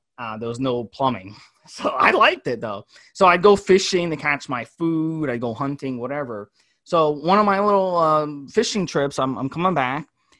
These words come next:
and this bear attacks me because it wants to fish. So then there's this, there's this girl. Uh, her name was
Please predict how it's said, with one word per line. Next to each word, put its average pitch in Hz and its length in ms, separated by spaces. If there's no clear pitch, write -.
and 143 160
this 139 160
bear 139 580
attacks 98 540
me 87 360
because 131 180
it 135 80
wants 135 300
to 143 80
fish. 175 640
So 180 140
then 202 160
there's 196 180
this, 180 240
there's 147 320
this 139 200
girl. 139 680
Uh, 120 400
her 151 100
name 160 160
was 151 380